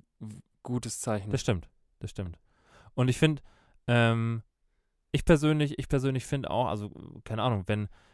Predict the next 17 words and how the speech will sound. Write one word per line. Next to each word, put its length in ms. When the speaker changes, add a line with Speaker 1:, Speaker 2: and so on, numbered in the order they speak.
Speaker 2:
wenn 140
ich 140
mich 160
jetzt, 320
wenn 240
ich 160
mich 160
jetzt 380
mit, 500
äh, 360
mit 440
Freunden 960
oder 440
mit 260
engeren 380
Angehörigen, 840
ähm, 640